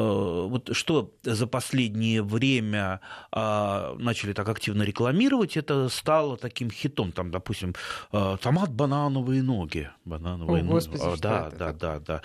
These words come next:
Speaker 1: Ну, такие они жирненькие, э, длинненькие, а. Такой, в общем-то, мало вы-
Speaker 2: Сомнительное название, надо
Speaker 1: Ну,
Speaker 2: сказать.
Speaker 1: с-,
Speaker 2: Э,
Speaker 1: это
Speaker 2: странно, что
Speaker 1: всё,
Speaker 2: клюют.
Speaker 1: да,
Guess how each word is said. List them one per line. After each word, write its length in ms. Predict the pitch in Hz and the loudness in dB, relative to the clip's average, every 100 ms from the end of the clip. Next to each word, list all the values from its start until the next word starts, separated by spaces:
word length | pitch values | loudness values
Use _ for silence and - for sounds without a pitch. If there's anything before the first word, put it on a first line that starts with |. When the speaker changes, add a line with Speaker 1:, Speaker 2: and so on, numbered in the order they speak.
| - - - | -10 -12 -2
Speaker 1:
Ну, 120 | 190 | -2
такие 300 | 135 107 104 | 0 -2 -2
они 340 | 90 92 82 76 78 82 | -4 -4 -6 -10 -14 -10
жирненькие, 880 | 78 131 135 113 101 - 101 95 95 - - - | 0 0 2 0 -2 -2 0 2 0 -2 -10 -2
э, 200 | 95 90 | 0 2
длинненькие, 840 | 98 135 90 85 82 - 78 71 71 82 | 4 2 2 -6 -8 -8 -8 -8 -12 -4
а. 200 | 117 120 - - - _ | -4 -4 -14 -20 -20 _
Такой, 300 | - - 202 | -6 0 0
в 80 | 120 | 0
общем-то, 400 | 135 - 120 - | -2 -4 -6 -4
мало 440 | 98 95 143 151 110 | -4 0 2 2 2
вы- 40 | |
Speaker 2:
Сомнительное 440 | 113 233 240 - 170 | 2 2 0 0 0
название, 480 | 170 165 165 143 | 2 2 2 2
надо 160 | 139 147 | 2 2
Speaker 1:
Ну, 260 | 185 175 147 | 4 4 2
Speaker 2:
сказать. 40 | |
Speaker 1:
с-, 240 | - 170 147 | 2 2 2
Speaker 2:
Э, 60 | - 156 - | 0 -6 0
Speaker 1:
это 80 | 196 | 2
Speaker 2:
странно, 300 | - 170 151 | 2 2 2
что 100 | 185 | 4
Speaker 1:
всё, 120 | 165 147 | 6 6
Speaker 2:
клюют. 640 | - - 110 113 120 123 | 4 0 -2 -8 -6 -2
Speaker 1:
да, 760 | 147 135 107 98 92 92 87 | 2 2 2 2 0 -4 -6